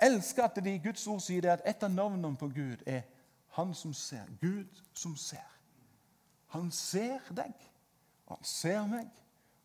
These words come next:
og han smiler. Kan han smile til meg? Tor, hvis du visste mitt liv. Ja,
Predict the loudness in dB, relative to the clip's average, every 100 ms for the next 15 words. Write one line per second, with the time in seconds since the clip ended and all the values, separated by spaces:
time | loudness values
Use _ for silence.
0 | _ -6 -4 -2 -4 -6 -4 -2 -2 -2
1 | -6 -6 -6 -8 -10 -18 _ _ _ _
2 | _ _ _ _ _ _ _ -20 _ _
3 | -10 -4 -4 -2 -2 -2 -2 -4 -4 -8
4 | -18 -20 _ -8 -6 -4 -4 -2 -4 -2
5 | -2 -2 -4 -4 -2 -2 -4 -14 -10